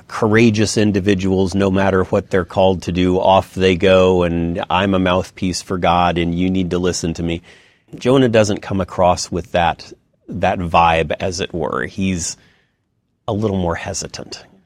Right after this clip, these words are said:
Ultimately, we know God was still able to use him.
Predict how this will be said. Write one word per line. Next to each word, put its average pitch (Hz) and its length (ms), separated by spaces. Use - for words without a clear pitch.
Ultimately, 143 360
we 107 120
know 98 120
God 90 240
was 87 140
still 82 240
able 73 200
to 69 180
use - 120
him. - 240